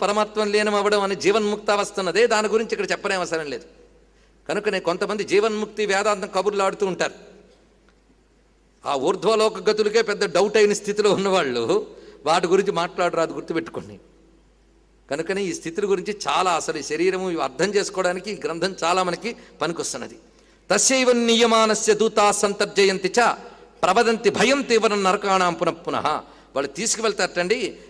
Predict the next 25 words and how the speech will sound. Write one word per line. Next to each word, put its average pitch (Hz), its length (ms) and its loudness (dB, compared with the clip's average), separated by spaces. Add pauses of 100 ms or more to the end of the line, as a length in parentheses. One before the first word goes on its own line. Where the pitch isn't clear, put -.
కానీ 196 140 2
ఈ 185 40 2
తీసుకువెళ్ళడం 247 760 0
అంతా 226 200 0
అతి 208 160 0
కొద్ది 208 360 0
టైంలోనే 240 500 4
జరిగిపోతుంది. 190 500 2 (460)
వాళ్ళు 147 160 -4
ఏ 180 220 4
వేగంతో 247 500 2
తీసుకెళ్తారనేది 233 680 0
మనకు 208 220 0
అర్థం 196 240 0
కాదు. 139 200 -4 (840)
ఎందుకంటే 190 340 -4
అక్కడ 170 160 -2
మనం 170 200 -2
వెళ్ళే 175 280 2
వాళ్ళం 220 300 2
కాం, 175 320 0 (540)
లాక్కు 185 440 0
పోబడే 190 480 4
వాళ్ళం. 143 400 0
గుర్తుపెట్టుకోండి. 151 540 -8